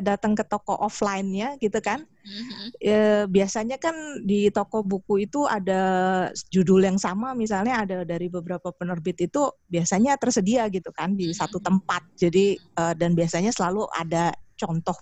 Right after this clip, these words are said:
Speaker 1: bukunya, sampelnya gitu kan. Jadi kita
Speaker 2: Mm-hmm.
Speaker 1: bisa lihat-lihat dulu di dalamnya.
Speaker 2: Mm.
Speaker 1: Eh, bisa kita banding-bandingkan dulu gitu.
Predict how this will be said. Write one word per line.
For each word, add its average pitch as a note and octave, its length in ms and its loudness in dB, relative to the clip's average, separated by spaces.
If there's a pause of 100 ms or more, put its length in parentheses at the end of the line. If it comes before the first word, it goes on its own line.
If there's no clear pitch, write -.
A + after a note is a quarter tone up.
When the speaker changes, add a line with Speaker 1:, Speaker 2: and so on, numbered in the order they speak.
Speaker 1:
bukunya, F#3 400 2
sampelnya F#3 560 0
gitu F3+ 240 -2
kan. F3+ 160 -2
Jadi E3+ 240 -4
kita F3+ 160 -2
Speaker 2:
Mm-hmm. F3+ 80 -4
Speaker 1:
bisa E3+ 240 0
lihat-lihat E3+ 540 0 (100)
dulu E3 320 -2
di E3+ 160 0
dalamnya. E3 560 4 (320)
Speaker 2:
Mm. G3 240 -10 (480)
Speaker 1:
Eh, E3+ 320 -2
bisa E3+ 240 -2
kita E3+ 320 -4
banding-bandingkan E3+ 1120 0
dulu E3+ 320 -8 (240)
gitu. D#3+ 320 -8